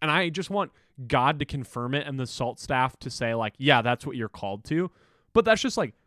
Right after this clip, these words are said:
I, we're not trying to be, like, the salt staff isn't trying to be God in your life. We just, like, wanna challenge you to let God be God in your life and, like, leave all options open and then let God point you to, like, "Hey, this is where I want you to go to leverage your life for the kingdom of God."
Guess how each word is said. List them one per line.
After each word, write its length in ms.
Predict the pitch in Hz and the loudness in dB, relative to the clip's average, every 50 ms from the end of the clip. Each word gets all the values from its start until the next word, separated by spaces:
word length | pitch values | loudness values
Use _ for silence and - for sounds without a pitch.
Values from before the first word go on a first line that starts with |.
| _ _ - - | _ _ 0 2
I, 80 | 208 | 2
we're 220 | 220 165 165 180 226 | 2 2 0 0 0
not 180 | 247 262 233 | 0 0 -4
trying 320 | - - - 123 131 147 151 | -4 -6 -4 -4 -2 -2 -2
to 80 | 160 | -4
be, 180 | 160 180 180 - _ - | -6 -6 -10 -10 _ 0
like, 140 | 151 170 | 0 2
the 80 | 151 156 | 2 0
salt 260 | - - 196 233 247 | -2 0 0 0 0
staff 320 | - - - 139 117 117 - | -2 -2 0 0 0 0 -4
isn't 160 | 123 123 123 | -8 -8 -8
trying 220 | - - 131 120 | -6 -6 -6 -6
to 60 | 127 | -6
be 100 | 123 120 | -8 -8
God 240 | - - 107 110 117 | -4 -4 -2 -2 -2
in 80 | 127 139 | -4 -4
your 100 | 139 143 | -6 -4
life. 300 | 147 151 160 170 - _ _ _ _ _ - | -2 -2 -2 -4 -6 _ _ _ _ _ -2
We 160 | 135 156 214 | 0 0 0
just, 180 | 202 240 233 - | 0 0 -2 -2
like, 140 | 233 180 - _ _ _ - | -2 -2 -2 _ _ _ -2
wanna 280 | 139 156 170 156 139 - _ | 0 0 0 0 -2 -8 _
challenge 540 | - - - - 117 113 123 143 147 135 151 | -10 -10 -8 -6 -6 -4 -4 -4 -6 -6 -4
you 100 | 165 160 | -4 -4
to 80 | 143 | -4
let 400 | 120 110 107 113 147 156 - - | -4 -4 -2 0 0 0 0 0
God 300 | 123 143 131 127 123 113 | 0 2 2 2 2 0
be 100 | 117 110 | -4 -6
God 240 | 104 123 117 110 104 | -2 0 0 0 0
in 80 | 107 104 | -4 -8
your 140 | 104 110 | -8 -8
life 160 | 110 104 104 - | -6 -6 -6 -6
and, 120 | - 139 143 | -6 -6 -4
like, 160 | 135 117 - _ _ - | -4 -6 -8 _ _ -6
leave 200 | - 170 208 180 - - - | 0 0 0 0 0 -6 -4
all 280 | 117 127 165 190 208 175 | 0 4 4 4 4 4
options 460 | 127 120 113 - - - 123 113 - | 2 -2 -2 -2 -4 -8 -8 -6 -6
open 320 | 117 110 104 - 117 117 | -6 -6 -6 -6 -6 -6
and 160 | 117 127 147 | -6 -4 -4
then 140 | 170 165 147 | -4 -2 -4
let 220 | 139 127 107 113 107 | -4 -8 -10 -8 -4
God 340 | 127 123 127 131 131 131 | -2 0 2 0 0 -2
point 220 | - - 139 135 135 | -6 -10 -10 -8 -8
you 80 | 131 | -8
to, 120 | 120 - 135 | -10 -8 -8
like, 140 | 113 98 - _ _ _ | -8 -8 -10 _ _ _
"Hey, 160 | - 196 180 | 2 2 2
this 300 | 135 113 113 131 147 - | 2 0 -4 -4 -4 -2
is 100 | 196 185 | -4 -4
where 140 | 156 160 160 | -2 0 2
I 60 | 143 | 2
want 240 | 139 131 135 139 143 | 2 2 -2 -4 -4
you 80 | 143 127 | -4 -6
to 80 | 127 | -6
go 240 | 117 120 120 120 120 | -2 0 0 0 0
to 140 | 117 - 120 | -2 -4 -8
leverage 380 | 107 110 117 123 120 123 117 - | -4 -2 -2 0 -2 -2 -4 -4
your 100 | 123 113 | -6 -4
life 200 | 107 104 104 - | -4 -6 -6 -8
for 140 | - 120 | -10 -14
the 40 | 104 104 | -14 -12
kingdom 260 | - 107 98 92 92 | -10 -10 -10 -10 -12
of 100 | 90 - | -14 -16
God." 220 | - 92 - - | -16 -16 -18 -18